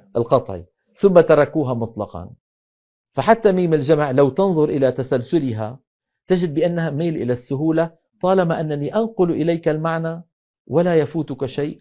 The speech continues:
وأنا أبذل جهدا أقل. والله أعلم. أنا مثلا أميل إلى مثلا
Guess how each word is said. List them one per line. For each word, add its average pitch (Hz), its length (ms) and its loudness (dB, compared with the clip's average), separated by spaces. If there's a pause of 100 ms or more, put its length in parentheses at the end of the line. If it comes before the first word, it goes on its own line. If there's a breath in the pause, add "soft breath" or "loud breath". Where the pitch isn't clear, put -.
(240)
وأنا 160 360 0
أبذل 135 340 -4
جهدا 143 520 -4 (160)
أقل. - 340 -14 (200)
والله 135 520 0
أعلم. 85 300 -14 (380)
أنا 175 180 2
مثلا 151 440 -2
أميل 160 280 -4
إلى 135 400 -2 (580)
مثلا 117 340 -6